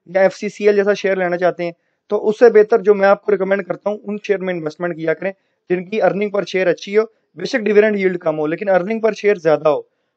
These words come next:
और उसकी जो प्रीवियस हिस्ट्री है, वो भी अच्छी हो। अब फिफ्टी टू वीक लो, ये स्टॉक भी आपको फिफ्टी टू वीक लो पे बिल्कुल मिल रहा है। इसका फिफ्टी टू वीक लो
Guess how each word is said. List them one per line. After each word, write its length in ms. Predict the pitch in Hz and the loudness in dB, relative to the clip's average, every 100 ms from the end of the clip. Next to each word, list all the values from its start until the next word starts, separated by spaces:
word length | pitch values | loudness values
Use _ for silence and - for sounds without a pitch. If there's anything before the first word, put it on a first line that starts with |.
| _ | _
और 120 | - 214 | -2 -2
उसकी 240 | - 233 | -2 0
जो 100 | 226 | 2
प्रीवियस 400 | 226 220 226 226 | 2 2 2 0
हिस्ट्री 260 | 196 - 208 | -4 -8 0
है, 60 | |
वो 140 | 220 220 | 2 4
भी 140 | 220 | 2
अच्छी 280 | 170 - 165 | -2 -4 -8
हो। 140 | 127 - _ _ _ _ | -8 -10 _ _ _ _
अब 180 | 190 208 | 0 0
फिफ्टी 360 | - 220 220 247 | -2 -4 -2 -2
टू 200 | 254 254 | 0 0
वीक 220 | 247 240 | 0 2
लो, 160 | 233 233 | 4 4
ये 220 | 220 247 | 4 2
स्टॉक 300 | - 220 208 | 2 2 2
भी 120 | 220 | 2
आपको 220 | 214 233 | 2 2
फिफ्टी 240 | 220 202 208 | -4 -6 -4
टू 200 | 233 220 | -2 -2
वीक 200 | 214 202 | -2 -2
लो 200 | 180 190 | 0 0
पे 120 | 185 | 0
बिल्कुल 260 | 170 170 170 | -4 -6 -6
मिल 120 | 135 | -8
रहा 100 | 120 | -10
है। 240 | - _ _ _ | -12 _ _ _
इसका 220 | 175 - 202 | -20 -6 -6
फिफ्टी 240 | 190 190 | -6 -6
टू 180 | 208 220 | -4 -2
वीक 200 | 214 214 | -2 0
लो 220 | 208 | 0